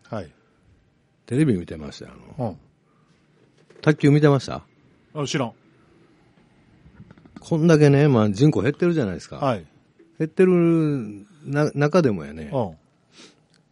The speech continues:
Speaker 2: 何の噂にもなれへんのよね。
Speaker 1: 卓球が？
Speaker 2: んで、テレ東だけが毎年世界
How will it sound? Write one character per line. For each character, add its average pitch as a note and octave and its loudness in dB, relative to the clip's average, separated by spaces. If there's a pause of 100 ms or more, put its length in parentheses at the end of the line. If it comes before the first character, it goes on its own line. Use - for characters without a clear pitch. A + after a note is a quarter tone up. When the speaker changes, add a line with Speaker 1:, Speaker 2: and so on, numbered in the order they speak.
(380)
Speaker 2:
何 F#2+ -6
の D#3 0
噂 F#3+ 4
に A3+ 4
も D3+ 2
な G2 -2
れ F#2+ -4
へ G2 -12
ん E2+ -14
の F2 -16
よ D#2+ -16
ね。 C#3+ -10
Speaker 1:
卓 B2 -10
球 A2 -8
が？ B2 -4 (160)
Speaker 2:
ん D#3+ -4
で、 F3+ 0 (200)
テ G3+ 6
レ C#4+ 10
東 C#3 6
だ D#3+ 4
け A#3 2
が G#3 6
毎 A#2+ 4
年 A2+ 0
世 C3 0
界 A2 0